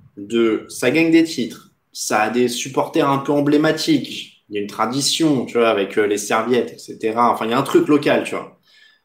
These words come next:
Bah, les Steelers, ça sent le Liverpool, tu vois. C'est un peu le Liverpool de la N F L. Moi, je pense, euh, qu'il y a un truc avec, euh, le, le Liverpool de la N F L, le côté ville ouvrière, le côté col bleu, euh, voilà. Ça, c'est,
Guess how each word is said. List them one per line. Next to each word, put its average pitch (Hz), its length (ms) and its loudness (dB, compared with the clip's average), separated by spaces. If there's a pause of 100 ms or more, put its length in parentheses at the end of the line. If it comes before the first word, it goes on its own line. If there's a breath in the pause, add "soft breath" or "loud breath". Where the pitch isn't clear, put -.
(160)
Bah, 127 260 0 (180)
les 120 100 -6
Steelers, 160 360 0
ça 196 160 -2
sent - 180 -2
le 165 60 4
Liverpool, 123 540 2
tu 110 80 -10
vois. - 200 -12 (220)
C'est - 180 -8
un 117 140 -2
peu 202 260 0
le 165 120 8
Liverpool 131 500 0
de 123 80 4
la 113 120 2
N 107 140 -6
F 92 100 -12
L. - 140 -16 (440)
Moi, 131 100 2
je 127 140 2
pense, - 680 0 (540 soft breath)
euh, 107 160 -2
qu'il 131 220 -4
y - 20 2
a 127 60 2
un 131 120 2
truc 185 400 4
avec, 127 320 4
euh, 117 140 6
le, 107 560 6
le 117 140 0
Liverpool 147 580 0
de 139 80 6
la 127 160 4
N 127 180 2
F 127 120 -2
L, 160 120 4 (160 loud breath)
le 143 140 6
côté 147 320 4
ville 151 220 0
ouvrière, 147 840 4
le 120 120 2
côté 123 420 -2
col 120 260 0
bleu, 147 720 8
euh, 110 180 4
voilà. - 380 -4
Ça, 156 160 2
c'est, 131 300 0